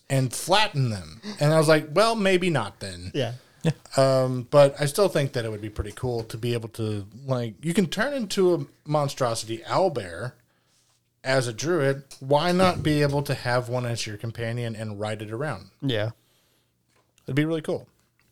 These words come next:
Speaker 2: Well,
Speaker 1: Um,
Speaker 2: like, in the original Beastmaster, it made it better to be able to have that
Speaker 1: Yeah.
Speaker 2: because you were using their stat blocks and there was no, like, additions to it. It was just whatever they had is what you had. So that wasn't as bad.
Speaker 1: You could flavor it however you wanted.
Speaker 2: Yeah.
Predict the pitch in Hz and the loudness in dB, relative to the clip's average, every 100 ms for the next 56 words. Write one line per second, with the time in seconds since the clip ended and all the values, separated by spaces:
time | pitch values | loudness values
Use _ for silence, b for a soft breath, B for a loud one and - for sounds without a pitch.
0 | - 170 190 165 185 175 - 190 190 170 | 0 6 6 8 6 6 2 2 4 6
1 | 143 131 - 151 127 170 156 143 123 113 | 6 2 0 0 4 4 4 0 0 -2
2 | 120 131 120 127 120 - 120 107 b b | -4 -4 -4 -4 -4 -4 -6 -8 b b
3 | b _ - 151 131 - _ _ 151 143 | b _ -6 -2 -2 -6 _ _ -6 -4
4 | 147 131 123 131 151 180 - _ - 151 | -2 -4 -4 -2 -4 -6 -12 _ -6 0
5 | 170 175 185 190 185 208 226 - _ _ | 2 2 2 2 2 2 -2 -4 _ _
6 | _ - 127 143 156 139 135 151 139 151 | _ -8 -4 2 4 4 2 0 2 2
7 | 156 139 127 117 - 139 143 - 135 127 | 2 0 -2 -8 -8 -4 -2 0 -2 0
8 | 131 127 - - 127 120 127 120 131 127 | -2 -2 -6 -6 -6 -4 -4 -2 -2 0
9 | 123 120 - _ _ 131 135 143 113 110 | 0 -2 -6 _ _ -4 -2 -2 -2 -4
10 | 104 - 117 104 - 123 123 135 - 131 | -6 -4 -6 -6 -6 -4 -2 -4 0 2
11 | 135 143 139 135 139 135 127 120 123 123 | 2 2 2 2 2 0 0 -4 -6 -6
12 | 113 104 135 139 131 135 131 120 - 127 | -6 -8 -8 -4 -4 -2 -4 -4 -4 -4
13 | 117 113 113 95 110 135 135 123 - 131 | -4 -6 -6 -8 -6 -4 -2 -4 0 0
14 | 120 113 113 113 107 101 98 113 120 98 | 0 -4 -4 -4 -4 -8 -8 -6 -4 -6
15 | 95 113 113 | -6 -4 -4